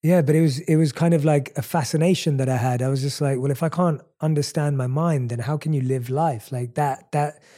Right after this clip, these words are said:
So, so anyway, it comes from, but it comes from what you're saying, that the education that needs to happen at a younger level. So, Lewis, it has been such a honor and a pleasure talking to you today, my man. It's, it's a huge responsibility that you've taken on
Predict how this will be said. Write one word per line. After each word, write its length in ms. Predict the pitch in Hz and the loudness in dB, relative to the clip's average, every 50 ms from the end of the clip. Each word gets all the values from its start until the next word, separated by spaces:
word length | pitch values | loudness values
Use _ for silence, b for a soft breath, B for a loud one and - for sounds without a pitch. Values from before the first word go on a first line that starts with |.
| b b b b | b b b b
So, 400 | - - 185 175 165 147 131 127 | -2 4 4 6 6 6 2 0
so 180 | 127 - - 175 | -4 0 4 4
anyway, 300 | 170 170 160 139 131 127 | 6 6 6 6 4 2
it 60 | 123 | 2
comes 240 | - 151 160 156 - | 2 2 2 2 2
from, 200 | - 151 139 135 | 0 0 2 2
but 120 | 131 170 | 4 4
it 80 | 175 180 | 4 4
comes 180 | 170 190 190 156 | 4 4 2 2
from 120 | 190 185 | 2 2
what 80 | 175 156 | 2 4
you're 180 | 165 - 180 | 4 2 2
saying, 280 | 175 - 147 131 123 123 | 0 0 -2 -2 0 -2
that 120 | 123 123 | -2 -2
the 80 | 127 139 | 0 0
education 600 | 139 135 135 123 - 139 143 131 - 143 127 120 | 0 0 0 0 0 0 0 0 0 -2 -2 -2
that 200 | 123 123 123 123 | -2 -4 -4 -2
needs 220 | 127 127 123 - | -4 -4 -4 -4
to 100 | - 131 | -4 -4
happen 280 | 110 123 123 - 139 127 | -4 -4 -4 -4 -4 -4
at 160 | 123 123 117 | -4 -4 -4
a 20 | 120 | -2
younger 260 | 123 123 123 120 120 | -2 -2 -2 -4 -4
level. 320 | 127 127 127 127 123 117 | -2 -2 -2 -4 -4 -6
So, 300 | 113 - - 127 123 117 113 b b b b b b b b b b _ _ _ - | -8 -6 -4 -4 -4 -4 -6 b b b b b b b b b b _ _ _ 4
Lewis, 300 | 147 156 151 131 - - | 6 6 6 6 4 2
it 80 | 156 | 2
has 120 | 160 160 135 | 2 2 2
been 200 | 135 165 147 135 | 4 2 2 2
such 360 | - - - 170 156 - - | 0 0 2 2 2 2 2
a 300 | 160 143 135 131 127 - - - | 2 2 2 2 0 -2 -2 0
honor 260 | 156 151 151 143 139 | 2 4 4 4 4
and 100 | 131 127 | 4 2
a 40 | 120 | 2
pleasure 300 | - 147 147 131 127 120 | 2 2 2 4 2 2
talking 320 | - 147 131 117 131 120 | 2 2 2 2 0 0
to 80 | 113 123 | 0 -2
you 20 | |
today, 160 | 120 127 123 | -2 -2 -2
my 160 | 120 123 123 | -2 -2 -4
man. 280 | 120 123 123 123 127 127 | -4 -4 -4 -4 -4 -4
It's, 200 | 127 123 113 - - | -6 -6 -8 -10 -12
it's 120 | - - | -6 -4
a 40 | 147 | -2
huge 260 | - - 233 226 170 | 2 4 6 6 6
responsibility 800 | 160 156 - - - 170 170 139 143 131 135 156 160 156 143 139 | 6 4 2 2 2 2 4 4 2 4 4 4 4 4 4 2
that 160 | 127 131 127 | 2 0 0
you've 180 | 127 135 135 117 | 0 0 -2 0
taken 380 | - 143 139 131 - 143 135 135 | 0 0 0 2 2 0 2 2
on 460 | 135 135 131 131 131 123 117 113 | 2 2 2 2 0 -2 -4 -6